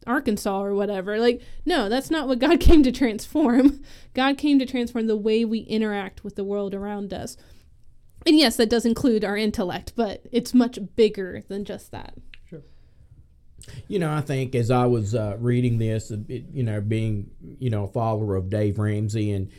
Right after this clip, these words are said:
Speaker 3: and debt freedom and all of that, and there's this understanding that, you know, of course, uh, you know, debt was often frowned upon until here recently. It's a, you know, twenty, twentieth century thing where we've kind of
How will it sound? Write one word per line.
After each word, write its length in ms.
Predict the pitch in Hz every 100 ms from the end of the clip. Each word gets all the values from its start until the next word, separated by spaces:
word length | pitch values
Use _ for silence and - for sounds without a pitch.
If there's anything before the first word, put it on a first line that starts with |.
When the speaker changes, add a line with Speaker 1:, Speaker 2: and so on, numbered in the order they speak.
| - -
Speaker 3:
and 240 | 110 101
debt 280 | 104 110 -
freedom 380 | 110 107 107 104
and 100 | 104
all 200 | 101 104
of 100 | 101
that, 300 | 107 110 104
and 140 | 107
there's 220 | 170 254 247
this 160 | 135
understanding 840 | 131 143 104 - 117 120 110 104 95
that, 320 | 110 107 - - - -
you 100 | 139
know, 180 | 120 107
of 140 | 101
course, 240 | - 127 -
uh, 40 |
you 300 | - 240 214
know, 120 | 147
debt 400 | 107 113 135 135
was 200 | 120 104
often 460 | 117 127 127 - 101 -
frowned 360 | 120 120 120 107
upon 540 | - 104 101 104 101 - -
until 680 | 110 113 127 104 101 98 - -
here 320 | 120 117 117
recently. 580 | 107 110 107 - 104 104
It's 120 | 104
a, 80 | 101 90
you 120 | 127 110
know, 140 | 98
twenty, 340 | 98 113 107 95 - - - -
twentieth 480 | 156 143 131 117 - - - -
century 640 | - 165 135 127 113 104
thing 400 | 104 127 120 113
where 120 | 104 101
we've 260 | 104 95
kind 220 | - 113 107
of 320 | 98 -